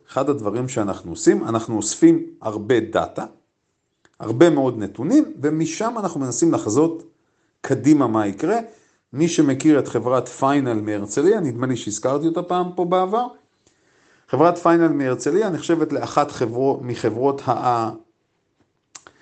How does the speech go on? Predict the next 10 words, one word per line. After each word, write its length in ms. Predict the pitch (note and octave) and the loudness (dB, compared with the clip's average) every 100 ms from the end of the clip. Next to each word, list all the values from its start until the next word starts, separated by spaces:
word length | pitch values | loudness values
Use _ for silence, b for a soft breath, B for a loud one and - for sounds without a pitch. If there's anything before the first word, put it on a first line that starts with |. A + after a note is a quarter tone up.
| b b b | b b b
האלגוריתמיקה, 960 | - A#2 B2+ B2 B2+ D3+ E3 D#3+ D3 A#2+ | 0 4 4 4 4 4 4 0 0 0
האלגו 640 | A2+ C3+ D#3 A2 A2 G#2+ - | 2 2 2 2 -2 -2 -12
הטובות 560 | A#2 B2+ A2+ D#3 D3+ | -6 -4 0 0 0
בעולם, 580 | A#2 G2 F#2 G#2 D3+ A3 - _ _ _ _ _ _ _ - | 0 0 2 2 0 -2 -14 _ _ _ _ _ _ _ -10
היא 100 | A2+ | -2
מייצרת 580 | A#2+ A2 A2 E3 D3+ - | 2 2 4 4 4 2
כסף 380 | E3 E3 E3 | 2 2 0
על 100 | C3 | 0
בסיס 380 | A2 G#2+ - - | -2 -4 -6 -8
קבוע. 460 | - A#2 G#2+ G2+ | -4 -4 0 -2